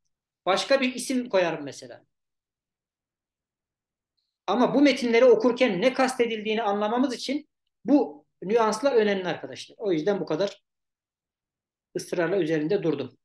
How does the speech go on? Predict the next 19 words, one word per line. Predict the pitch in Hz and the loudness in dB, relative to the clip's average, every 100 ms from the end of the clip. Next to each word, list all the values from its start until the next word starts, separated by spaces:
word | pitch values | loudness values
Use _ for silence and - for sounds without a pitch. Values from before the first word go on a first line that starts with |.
| _ | _
bu | 135 | -16
meselenin. | 123 - - _ _ _ _ _ _ _ _ _ _ _ - | -14 -16 -20 _ _ _ _ _ _ _ _ _ _ _ -8
Tamam. | 175 - - _ _ _ _ _ | -8 -8 -14 _ _ _ _ _
Şimdi | - 220 170 | -8 -6 -2
bir | |
dahaki | 240 262 - | 0 2 2
derste | 202 - - 240 | 2 0 -2 -4
bu | 226 226 | -2 2
dört | 247 247 | 2 2
keyfiyetin | 214 202 202 208 226 196 | 0 0 0 -2 -2 -4
tahlili | 202 175 180 160 - _ _ _ _ _ _ | -2 0 -2 -4 -6 _ _ _ _ _ _
üzerinden | 190 185 170 151 214 285 - _ _ _ _ _ _ _ | -2 0 0 0 -2 -4 -10 _ _ _ _ _ _ _
dört | 160 269 277 - | 2 2 2 -2
basit | 214 262 - | -2 -2 -8
cismin | 202 190 190 147 - _ _ _ _ _ _ | -10 -6 -4 -4 -6 _ _ _ _ _ _
varlığının | 170 196 190 185 262 | 2 2 2 2 2
zorunlu | 196 208 214 220 | 2 2 4 6
olduğu | 226 202 196 185 - _ _ _ _ _ _ _ _ _ _ _ _ _ _ _ _ | 6 6 4 2 0 _ _ _ _ _ _ _ _ _ _ _ _ _ _ _ _
konusunu | 180 165 170 156 - | -8 -6 -8 -10 -10